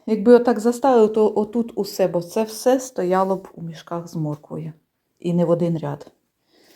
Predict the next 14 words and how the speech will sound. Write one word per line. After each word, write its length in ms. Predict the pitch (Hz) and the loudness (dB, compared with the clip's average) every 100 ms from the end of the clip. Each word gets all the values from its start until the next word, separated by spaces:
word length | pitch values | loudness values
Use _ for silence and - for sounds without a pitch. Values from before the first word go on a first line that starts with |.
| _ _ _ _ _ _ _ _ _ _ _ _ _ - _ | _ _ _ _ _ _ _ _ _ _ _ _ _ -20 _
А, 240 | 233 240 214 | 0 2 2
це 160 | - | 0
буряк 360 | 311 359 349 339 | 6 8 8 4
червоний. 720 | - 254 226 220 214 220 - _ _ _ _ _ _ _ _ _ - _ - _ _ _ - | 4 4 6 4 4 2 -4 _ _ _ _ _ _ _ _ _ -20 _ -20 _ _ _ -8
І 80 | 285 | -6
це 180 | 269 277 | 4 6
буряк. 460 | 226 226 - - - - | 6 4 2 -2 -6 4
Я 100 | 494 | 4
думала, 300 | 466 466 466 | 6 4 4
це 140 | 466 | 4
морква. 420 | 453 523 508 - 523 494 - | 4 6 6 6 2 2 2
Оце 240 | 440 427 | 4 6
вся 300 | 415 - - | 4 4 -2
морква. 500 | 392 381 381 381 392 | 0 4 2 2 -2